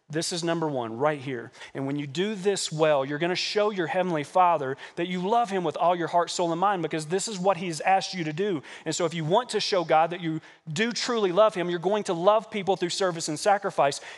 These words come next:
And when you do that, you're also simultaneously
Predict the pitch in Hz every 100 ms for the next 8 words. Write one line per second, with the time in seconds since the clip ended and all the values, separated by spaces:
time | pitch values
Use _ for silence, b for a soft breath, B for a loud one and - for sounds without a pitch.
0 | - 156 165 170 160 135 202 233 185 165
1 | 165 156 190 208 - 202 170 202 180 165
2 | 151 - 226 220 185 175 160